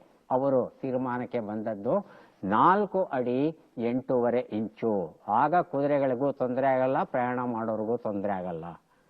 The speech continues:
ಅದೇ ಲೆಕ್ಕದಲ್ಲೇನೆ ಅವರು ಈ ರೋಮ್ ಕುದುರೆ ಗಾಡಿ, ಗಾಡಿಗಳನ್ನ ತಯಾರು ಮಾಡಿದ್ರಂತೆ.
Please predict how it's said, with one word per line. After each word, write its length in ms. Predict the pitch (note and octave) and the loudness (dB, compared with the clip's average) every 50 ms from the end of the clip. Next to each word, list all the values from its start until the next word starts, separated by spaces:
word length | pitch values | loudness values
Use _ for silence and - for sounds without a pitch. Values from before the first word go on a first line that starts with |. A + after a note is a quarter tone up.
| _ _ _ _ - | _ _ _ _ 0
ಅದೇ 340 | C#3 C3 D3+ G#3 B3 B3+ B3+ | 2 4 6 8 8 8 8
ಲೆಕ್ಕದಲ್ಲೇನೆ 1040 | B3 A3 E3+ - - F3+ D3+ C#3 C3+ B2+ A#2+ A2 G#2 G2+ F#2+ G2+ B2 D3 E3+ D#3+ _ _ _ _ _ _ _ - | 6 4 4 2 0 0 2 2 0 0 0 -2 -2 -4 -6 -4 -4 -6 -6 -8 _ _ _ _ _ _ _ -2
ಅವರು 580 | C3+ C3 C#3+ D#3+ E3 E3+ D3 A#2 G2+ G2 - - _ _ _ _ - | 0 4 4 6 6 6 6 4 2 -2 -6 -14 _ _ _ _ -2
ಈ 280 | C3 C#3 C3+ A#2 G#2 | 0 2 2 2 0
ರೋಮ್ 420 | F#2+ G2 B2 C#3 D3 D3+ D3 C3+ A2+ | 0 0 2 4 6 6 4 2 0
ಕುದುರೆ 340 | - C3+ B2 B2+ C3 C3+ A2 | -2 -2 0 2 2 2 2
ಗಾಡಿ, 460 | A2+ A#2 A#2+ A#2+ A2 A2 G#2+ A2 A2 | 2 0 0 0 0 0 -2 -2 -2
ಗಾಡಿಗಳನ್ನ 640 | G#2+ - A#2 B2 B2 B2 A2 A2+ A2 A2 G2 G#2+ G2+ | -2 0 2 2 2 2 2 0 0 -2 -2 -4 -6
ತಯಾರು 340 | F#2+ - G#2 G2 G2+ A2 A2+ | -6 -4 -4 -2 -2 -2 -2
ಮಾಡಿದ್ರಂತೆ. 720 | A2 A2 A2+ A2+ G#2 - A2 A2+ - - B2+ C3 B2 - | -2 -2 -4 -4 -4 -4 -4 -6 -4 -4 -4 -4 -4 -6